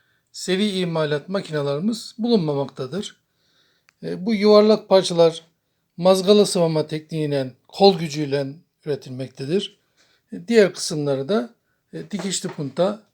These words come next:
punta kaynağı yöntemleriyle tamamen elde tek tek üretilmektedir. E, Türkiye'nin her yerine sürat kargo ve P T T kargo ile, e, gönderebilmekteyiz. Güzel paketleyip,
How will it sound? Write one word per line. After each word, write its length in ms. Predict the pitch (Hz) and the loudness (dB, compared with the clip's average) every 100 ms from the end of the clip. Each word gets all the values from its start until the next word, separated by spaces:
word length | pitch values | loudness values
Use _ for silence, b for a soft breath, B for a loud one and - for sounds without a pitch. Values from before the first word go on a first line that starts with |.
| _ | _
punta 280 | 208 185 190 | -10 -4 -4
kaynağı 420 | 160 143 135 139 | -2 -2 -2 -4
yöntemleriyle 800 | 160 151 156 147 139 131 143 220 202 _ _ _ _ _ _ - | -6 -6 -6 -4 -4 -4 -2 -2 -2 _ _ _ _ _ _ 4
tamamen 500 | 214 170 147 190 208 | 4 4 0 -2 -2
elde 440 | 208 160 147 196 | -2 -2 0 -2
tek 240 | 165 147 | -2 -4
tek 320 | 208 214 - _ _ - | -2 -4 -6 _ _ -6
üretilmektedir. 960 | 190 180 180 175 165 147 117 110 _ _ _ _ _ _ _ _ _ _ _ _ _ _ | -6 -4 -6 -6 -6 -10 -10 -18 _ _ _ _ _ _ _ _ _ _ _ _ _ _
E, 120 | 170 151 | -20 -18
Türkiye'nin 540 | - 208 - 208 208 175 | -8 -8 -2 0 0 0
her 180 | 170 226 | 2 2
yerine 600 | 185 143 143 190 233 _ _ _ _ _ _ | 2 -2 -2 -2 -4 _ _ _ _ _ _
sürat 460 | - 208 208 202 - | -10 2 4 4 0
kargo 480 | 151 143 143 147 | 0 0 -2 -2
ve 240 | 175 220 220 _ | 0 0 -2 _
P 140 | 190 | -6
T 140 | 202 202 | -4 -4
T 140 | 196 | -4
kargo 360 | - 143 135 135 | -2 -4 -2 -2
ile, 260 | 151 247 - _ _ _ _ _ - | -2 -4 -6 _ _ _ _ _ -18
e, 100 | 170 | -8
gönderebilmekteyiz. 1120 | 180 220 196 196 170 165 147 - 131 180 - | -2 0 4 2 2 -4 -6 -6 -10 -10 -10
Güzel 320 | 180 160 151 | -6 -6 -4
paketleyip, 640 | 147 - 151 139 190 - | -4 -4 -6 -4 -6 -6